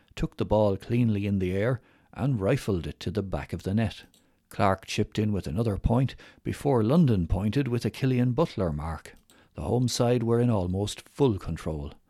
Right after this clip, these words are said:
Josh Moore bisected the posts. Hulton added a brace, but the home side were given a reminder that they couldn't take anything for granted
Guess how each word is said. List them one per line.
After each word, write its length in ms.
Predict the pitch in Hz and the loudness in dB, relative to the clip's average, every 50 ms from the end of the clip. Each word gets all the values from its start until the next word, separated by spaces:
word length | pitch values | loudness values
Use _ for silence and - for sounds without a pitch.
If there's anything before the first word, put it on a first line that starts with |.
| _ _ _ _ _ - | _ _ _ _ _ -4
Josh 320 | - 101 104 - - - | -2 -2 0 0 -2 0
Moore 280 | 120 127 131 123 107 90 | 0 2 2 2 0 -2
bisected 680 | 82 82 80 85 - - - 92 - - - - 73 | -4 -6 -6 -6 -6 -4 -4 -6 -6 -6 -8 -8 -8
the 60 | - | -8
posts. 580 | - - 87 85 82 82 - - - - - - _ _ _ _ _ _ - - | -4 -4 -4 -2 -4 -6 -8 -8 -10 -12 -12 -14 _ _ _ _ _ _ -6 -4
Hulton 420 | 139 143 - - 120 113 113 - - | -4 -2 -2 -2 -2 0 0 -2 -2
added 240 | 113 113 113 110 107 | -2 -2 -2 -2 -2
a 40 | |
brace, 440 | 95 101 113 127 123 107 - - - | 0 2 2 2 2 2 -2 -4 -6
but 180 | - - 90 - | -6 -8 -8 -6
the 80 | 85 | -6
home 240 | 85 101 131 147 139 | -2 -2 0 0 0
side 380 | 117 - - 117 110 117 120 120 | -2 -2 0 0 0 0 0 -2
were 180 | 117 113 107 | -2 -2 -2
given 300 | 104 101 113 113 123 113 | -2 0 -2 0 0 0
a 60 | 107 101 | 0 0
reminder 580 | 98 98 107 127 147 143 131 113 113 113 113 - - - _ - | 0 0 0 0 0 0 0 0 0 0 -2 -4 -10 -20 _ -14
that 140 | - 78 - | -12 -10 -8
they 100 | 78 - | -8 -6
couldn't 320 | - - 135 135 139 120 | -6 -4 -2 -2 -2 -2
take 280 | - 131 120 117 - - - | -2 -2 -2 -4 -4 -4 -4
anything 420 | - 143 143 120 - - 107 92 | -2 -2 -2 -2 -2 -2 -2 -2
for 140 | - - 82 | -4 -6 -6
granted 480 | - - 82 87 90 - 110 107 - | -4 -4 -4 -4 -2 -2 -4 -4 -6